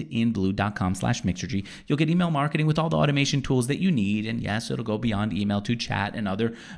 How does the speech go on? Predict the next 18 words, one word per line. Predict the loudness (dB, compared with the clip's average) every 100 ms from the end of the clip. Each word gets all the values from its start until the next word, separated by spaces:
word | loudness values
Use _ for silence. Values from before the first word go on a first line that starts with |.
| 2
marketing | 2 4 2 0
solutions. | 0 0 4 4 4 -2 -18 -20 -20 -20 -20 _ _ _ -4
But | 0
it'll | 2
start | 2 2 2
out | 2 2
inexpensive | 0 -2 0 0 0 -4 -6 -6
and | -2 0
it'll | -2
stay | 0 0
inexpensive. | 0 -2 -4 -4 -2 -4 -2
And | 2
you | 4 4
should, | 2 -2 -4 -2
when | 2 2
you |
go | 4 4
there, | 4 2